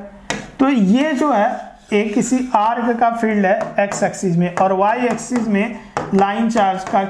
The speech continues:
K lambda upon R cos theta two minus cos theta one। ये, इससे direct आप निकाल सकते हो। अभी देखो, इसको मैं लगाता हूँ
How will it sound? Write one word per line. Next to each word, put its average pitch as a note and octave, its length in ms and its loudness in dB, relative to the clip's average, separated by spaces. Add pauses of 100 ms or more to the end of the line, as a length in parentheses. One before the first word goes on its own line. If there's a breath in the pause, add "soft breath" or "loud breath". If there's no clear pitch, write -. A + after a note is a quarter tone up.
K B3+ 180 0 (120)
lambda A3 360 0
upon G#3+ 240 -2 (200)
R F3+ 240 0 (600)
cos A#3 400 0 (220)
theta G#3 420 2 (160)
two G3 240 2 (480)
minus G3 420 0 (120)
cos G3+ 340 0 (160)
theta F3 380 0 (100)
one। D3+ 160 -2 (420)
ये, D#3+ 240 2 (300 loud breath)
इससे A#3+ 260 2
direct A#3+ 460 0
आप A#3 160 0
निकाल F#3 300 0
सकते E3+ 340 -4
हो। E3 100 2 (180)
अभी G#3+ 200 2
देखो, C4 300 0 (160)
इसको B3 240 0
मैं A#3 220 2
लगाता G#3+ 340 0
हूँ A#3+ 220 -2